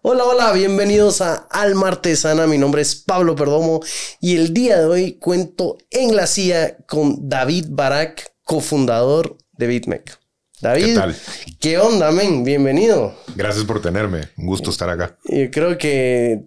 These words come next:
Speaker 1: tardamos en coincidir, pero, pero se dio.
Speaker 2: Se dio, la verdad.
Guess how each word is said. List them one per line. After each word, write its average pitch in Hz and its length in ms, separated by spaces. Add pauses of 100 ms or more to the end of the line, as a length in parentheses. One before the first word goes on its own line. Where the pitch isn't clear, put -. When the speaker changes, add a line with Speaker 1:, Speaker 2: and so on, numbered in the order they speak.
Speaker 1:
tardamos 175 640
en 190 100
coincidir, 165 720 (560)
pero, 110 500
pero 113 160
se 113 220
dio. 185 380 (160)
Speaker 2:
Se 82 160
dio, 98 280 (300)
la 73 160
verdad. 85 320